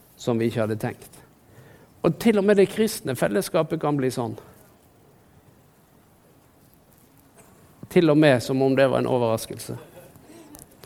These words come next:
Men det er faktisk sånn. For de første Korinterbrev fjorten sier at når dere kommer sammen, har hver og en av dere en klage,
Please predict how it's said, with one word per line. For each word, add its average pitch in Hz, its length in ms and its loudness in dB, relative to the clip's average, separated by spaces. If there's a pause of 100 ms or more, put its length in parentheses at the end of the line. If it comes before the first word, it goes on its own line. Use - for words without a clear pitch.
(1000)
Men 160 160 8
det 202 80 12
er - 80 4
faktisk 170 380 0
sånn. 160 180 2 (2750)
For 165 100 6
de 175 80 8
første 190 320 4
Korinterbrev 165 560 6
fjorten 165 400 4
sier 139 300 4
at 139 80 4
når 180 260 8
dere 131 240 4
kommer 131 240 2
sammen, 107 400 0 (800)
har 151 160 4
hver 165 320 8
og 139 100 4
en 135 220 6
av 120 140 0
dere 113 260 0 (420)
en 135 160 2
klage, 139 460 6